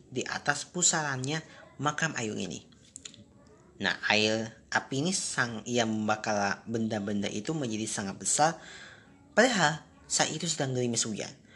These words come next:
Di sepanjang perjalanan ayahnya Ados mencium berbauan aneh yang tidak diketahui dari nama asalnya. Saat akan mengegurnya,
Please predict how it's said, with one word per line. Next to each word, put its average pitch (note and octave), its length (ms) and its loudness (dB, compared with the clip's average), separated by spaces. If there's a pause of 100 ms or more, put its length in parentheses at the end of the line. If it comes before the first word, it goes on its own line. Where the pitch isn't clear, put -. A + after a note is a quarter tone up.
(640)
Di E3+ 320 2
sepanjang C3 720 0
perjalanan G#2 560 -2
ayahnya G2 480 -2
Ados - 560 2
mencium B2 560 -2
berbauan F#2+ 480 -4
aneh G#2 400 -4 (720)
yang A#2 320 2 (1300)
tidak B2+ 240 4
diketahui A#2 480 0
dari G#2+ 240 0
nama G2 320 -2 (400)
asalnya. E2 480 -4 (1500)
Saat - 480 2
akan D#3 480 0
mengegurnya, A#2+ 960 -2